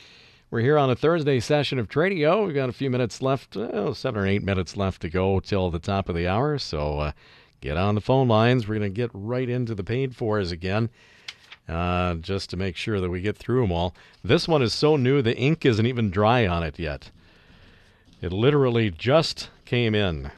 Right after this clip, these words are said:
to Tradio for sale. Uh, two thousand Buick LeSabre. It has that three point eight liter V six, two hundred thousand miles on it, but a good running and driving car, seven hundred fifty dollars.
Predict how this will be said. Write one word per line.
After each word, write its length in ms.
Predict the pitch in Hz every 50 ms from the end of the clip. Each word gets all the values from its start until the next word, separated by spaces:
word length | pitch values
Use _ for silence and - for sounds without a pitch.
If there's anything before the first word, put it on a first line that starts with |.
| - -
to 220 | - - 85 80 76
Tradio 540 | - - 87 80 76 71 71 73 78 87 -
for 240 | - 110 120 117
sale. 500 | 110 - - 139 127 127 113 90 90 101 - - - - - - - - _ _ - -
Uh, 200 | 90 92 95 92
two 200 | - - 143 123
thousand 720 | - 127 131 151 160 147 104 113 107 110 123 135 131 101 - - _ _ _ -
Buick 280 | 76 101 123 139 127 -
LeSabre. 720 | - 117 101 - - 147 165 160 117 92 76 67 58 - - _ _ _ _ _ _ _ _ _ _ _ _ _ _ _ _ _ _ _ _ _ _ _ _ _ - -
It 120 | 92 90
has 260 | 87 92 98 101 92 92
that 200 | 98 92 90 -
three 160 | - 117 107
point 240 | - 113 107 98 92
eight 160 | 98 107 -
liter 220 | 98 101 90 92
V 180 | 80 90 85 80
six, 520 | - - - 165 - - - - - - _ _ _ _ _ _ _ _ _ _ _ _ _ _ _ -
two 140 | - 135 139
hundred 180 | 127 117 104
thousand 340 | 107 120 117 113 107 92 107
miles 400 | 107 110 113 113 113 113 98 107
on 180 | 110 110 117 127
it, 160 | 127 - -
but 120 | 104 98
a 60 | 98
good 340 | 85 92 107 110 101 107 98 - - -
running 340 | 82 92 101 110 110 107
and 140 | 104 92 82
driving 480 | 85 92 98 101 101 87 90 82 82 -
car, 480 | - 123 123 131 143 143 139 139 127
seven 320 | 120 - - 123 120 120 110
hundred 280 | 107 110 101 104 87
fifty 300 | - - 104 - - 92
dollars. 680 | 85 95 92 92 90 80 67 65 67 78 78 - -